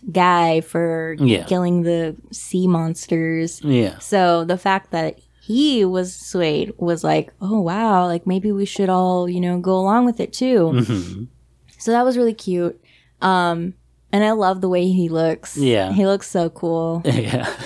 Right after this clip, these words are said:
Speaker 2: <laughs>
Speaker 1: He's got a fish hook holding up the sleeve.
Speaker 2: The missing arm sleeve. Yeah.
Speaker 1: Yeah, where he doesn't have an arm. It's so funny. And then his face is just so cool.
Speaker 2: Yeah.
Speaker 1: There's always, in the Pixar movies, there's always, like, a dad that has, like, a squished little face, like,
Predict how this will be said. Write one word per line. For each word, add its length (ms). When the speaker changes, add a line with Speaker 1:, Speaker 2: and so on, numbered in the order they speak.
Speaker 2:
<laughs> 360
Speaker 1:
He's 200
got 420
a 140
fish 360
hook 260
holding 380
up 260
the 600
sleeve. 640
Speaker 2:
The 180
missing 520
arm 280
sleeve. 340
Yeah. 140
Speaker 1:
Yeah, 440
where 220
he 140
doesn't 260
have 160
an 80
arm. 280
It's 160
so 180
funny. 320
And 180
then 120
his 240
face 360
is 160
just 320
so 240
cool. 320
Speaker 2:
Yeah. 100
Speaker 1:
There's 160
always, 520
in 140
the 80
Pixar 380
movies, 280
there's 160
always, 280
like, 140
a 60
dad 400
that 120
has, 280
like, 360
a 40
squished 460
little 200
face, 380
like, 80